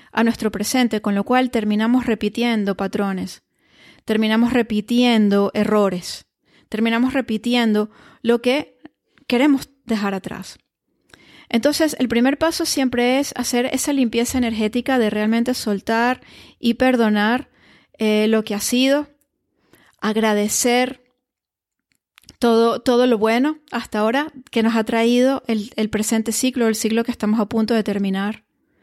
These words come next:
Y es súper importante, eh, terminar los ciclos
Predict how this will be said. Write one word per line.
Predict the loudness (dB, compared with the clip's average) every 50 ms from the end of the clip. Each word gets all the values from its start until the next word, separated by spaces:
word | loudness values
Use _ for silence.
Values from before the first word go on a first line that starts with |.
| _ _ _ _ _ -20 -20 -20 -20 -20 -20 -20 -20 -20 -20 _ _ _ _
Y | 2 2 2
es | 2 2
súper | -2 0 0 2 2
importante, | 2 2 2 0 -4 -2 -2 0 0 0 -2 -2 -4 -4 -4 -8 -12 -18 _ _
eh, | -2 0 0 2 2 2 0 0 -2 -2 -4 -4 -2
terminar | -2 0 0 2 0 0 0 0 0
los | -2 -2 -4
ciclos | -4 -4 -6 -4 -4 -4 -4 -4 -4 -6 -10 -16